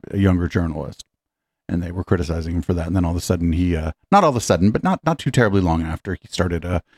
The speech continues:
acting a little, uh, different, which is not an uncommon, uh, uh, arc that we, not an uncommon arc for us to see. But he's gonna conflate a couple things here. One, he's going to conflate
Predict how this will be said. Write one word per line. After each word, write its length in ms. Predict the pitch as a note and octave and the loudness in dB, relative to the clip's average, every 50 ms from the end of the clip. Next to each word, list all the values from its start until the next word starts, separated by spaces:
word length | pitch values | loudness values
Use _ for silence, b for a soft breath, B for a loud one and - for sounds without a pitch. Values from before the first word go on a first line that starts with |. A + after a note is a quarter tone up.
| _ _ _ _ _ - | _ _ _ _ _ -2
acting 280 | - D3+ - - E3 D#3 | -2 -2 0 2 2 4
a 80 | D3+ | 4
little, 300 | D#3 D3+ D3+ D3+ D3 D3 | 4 4 4 4 4 4
uh, 80 | D3 C#3+ | 4 4
different, 440 | C#3 E3+ E3 - - F2+ - - _ _ _ _ - - - | 2 0 0 0 -4 -8 -8 -12 _ _ _ _ -20 -12 -2
which 240 | G2 G#2 G2 - | -2 -2 0 2
is 320 | G2 F#2 F2+ D#2 - - - - | 2 0 0 0 -4 -8 -4 0
not 300 | G2 G#2 G2 F#2 - - | 2 4 4 4 4 2
an 120 | G2+ F2+ | 2 2
uncommon, 680 | E2 F#2 F#2+ F#2+ F2 - G2 F2+ F2 F2+ F2 D#2+ E2 E2+ | 2 2 2 2 2 2 2 2 4 2 2 2 0 -2
uh, 420 | D#2+ - E2 E2 - - - - - - _ _ - - - _ - | -4 -4 -6 -6 -6 -6 -8 -10 -12 -16 _ _ -20 -20 -20 _ -18
uh, 180 | - B1+ C2 - - | -18 -18 -20 -2 2
arc 360 | A2+ A#2 G2+ E2+ - - - - _ _ _ _ _ _ _ _ _ _ - | 2 2 2 0 -4 -10 -16 -16 _ _ _ _ _ _ _ _ _ _ -12
that 140 | G2 - - | -12 -10 -8
we, 180 | F#2 F2 - - - - - _ _ _ _ - - - - A#2 - | -10 -12 -12 -14 -18 -20 -20 _ _ _ _ -20 -20 -6 -4 -2 2
not 160 | A#2+ A#2 A#2+ A#2 | 4 4 4 4
an 60 | A2+ | 4
uncommon 320 | A2+ G#2 F#2+ B2 A2 G2 | 4 6 6 6 4 4
arc 180 | F2 D#2 - - | 2 0 -2 -2
for 100 | - F2+ | -4 -4
us 100 | D#2+ - | -4 -4
to 100 | - - | -10 -14
see. 220 | - - - - - _ _ _ _ _ _ _ _ _ _ _ _ _ _ _ _ _ _ _ _ _ _ _ _ _ _ _ _ _ _ _ _ _ _ _ _ _ _ _ _ _ _ _ _ _ _ _ - | -10 -10 -10 -10 -10 _ _ _ _ _ _ _ _ _ _ _ _ _ _ _ _ _ _ _ _ _ _ _ _ _ _ _ _ _ _ _ _ _ _ _ _ _ _ _ _ _ _ _ _ _ _ _ -4
But 180 | C3+ C#3 E3 | -2 0 2
he's 140 | E3+ E3 D3+ D3 | 2 0 2 2
gonna 160 | F3+ E3 D3+ | 2 4 4
conflate 400 | - D3 C3+ - - C3+ G#2+ F#2 | 6 4 4 4 4 4 2 2
a 40 | F2 | 2
couple 240 | - F#2+ - - | 0 -2 -2 -4
things 320 | - - F2 E2+ - - - | -6 -8 -8 -8 -8 -6 -4
here. 120 | F2+ E2+ | -4 -2
One, 280 | F2+ A2 C#3 F#3 F#3+ F3 | 2 4 4 4 6 4
he's 220 | C#3+ C#3 D#3 C#3 | 4 4 2 2
going 260 | C3+ D#3+ C#3 C#3 C3 | 2 4 4 4 4
to 60 | B2 A#2+ | 2 4
conflate 520 | - C3+ A2+ G#2 - - A#2 G#2+ G#2+ G#2 | 4 4 4 4 4 2 4 4 4 2